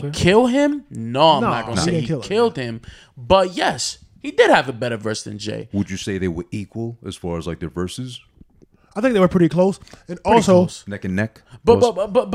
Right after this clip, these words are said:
Speaker 2: but yes, they could have done better. But you know how it is sometimes. Like,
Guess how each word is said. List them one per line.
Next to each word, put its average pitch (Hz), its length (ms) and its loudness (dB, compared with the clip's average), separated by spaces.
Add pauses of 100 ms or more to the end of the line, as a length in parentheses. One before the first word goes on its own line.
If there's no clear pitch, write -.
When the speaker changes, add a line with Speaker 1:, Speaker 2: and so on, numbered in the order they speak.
(140)
Speaker 2:
but 208 120 -4
yes, 262 220 4
they 214 100 2
could - 200 -2
have 147 100 -4
done 131 180 0
better. 110 320 0 (420)
But 196 220 6
you 202 160 0
know 277 140 4
how 220 220 4
it 175 60 -2
is 180 160 -2
sometimes. 143 600 -6
Like, 120 180 -4